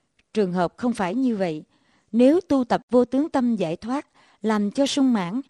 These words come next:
làm thành cỗ xe, làm thành căn cứ, an trú, chất chứa và khéo léo tinh cần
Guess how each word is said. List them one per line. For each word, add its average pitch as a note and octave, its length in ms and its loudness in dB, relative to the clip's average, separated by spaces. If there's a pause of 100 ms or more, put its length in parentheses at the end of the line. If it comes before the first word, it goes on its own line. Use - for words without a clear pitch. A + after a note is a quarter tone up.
(200)
làm G3 260 -4
thành F3 240 -8
cỗ F3 220 -8
xe, A3+ 340 -6 (320)
làm F#3+ 260 -4
thành E3+ 260 -8
căn G#3+ 260 -6
cứ, B3+ 360 -4 (280)
an A#3 300 -2
trú, B3+ 240 -2 (340)
chất - 240 -6
chứa B3+ 300 -2 (360)
và F3+ 300 -6
khéo B3 240 -6
léo C4+ 240 -2
tinh A#3 240 -2
cần F3 300 -6